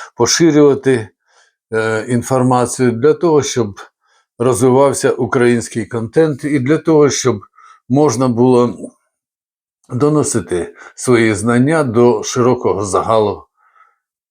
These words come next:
е, українців. Я... Віктор Федорович, прізвище моє Шовкошитний, посвячене ім'я Хорс. Я очільник Української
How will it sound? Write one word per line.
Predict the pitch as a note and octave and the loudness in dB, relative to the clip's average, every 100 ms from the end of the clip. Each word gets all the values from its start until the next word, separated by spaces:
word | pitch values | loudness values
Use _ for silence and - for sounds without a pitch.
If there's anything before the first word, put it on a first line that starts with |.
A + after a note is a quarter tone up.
| - | -12
е, | - - | -10 -6
українців. | A2 - G2+ F2+ D#2+ - - _ _ - - - - - - _ _ - | -4 0 2 0 -2 -8 -10 _ _ -20 -16 -14 -14 -16 -20 _ _ -2
Я... | D3+ F#3 F3 - _ _ _ _ _ _ - | 0 2 0 -6 _ _ _ _ _ _ -6
Віктор | C3+ A#2+ A2+ | -4 -2 -2
Федорович, | - D3+ C#3+ C3+ C3+ B2 - - - - - | 0 0 2 2 2 0 -6 -10 -10 -12 -4
прізвище | C#3 C#3 G#2+ F#2 G#2+ | 0 0 -2 -4 -6
моє | F#2+ G2+ | -4 -4
Шовкошитний, | - G#2 F2+ A2 E3+ E3 E3 C#3 | -4 -4 -6 -6 -2 0 0 -2
посвячене | A#2 - A#2 A2 - A2 G2+ B2+ | -2 0 0 0 -2 -4 -4 -2
ім'я | A#2 G#2 F#2 | 0 0 -2
Хорс. | - D#3 E3 E3 - _ - - - _ - | -2 0 0 -2 -12 _ -20 -20 -20 _ -4
Я | C3+ A#2+ | 0 0
очільник | B2+ - F#3+ E3 C#3 A#2+ | 0 0 -2 0 -2 -4
Української | G#2+ B2+ C#3 D3+ - C#3+ C3+ C#3 C3 | -2 0 2 0 -2 0 0 0 -6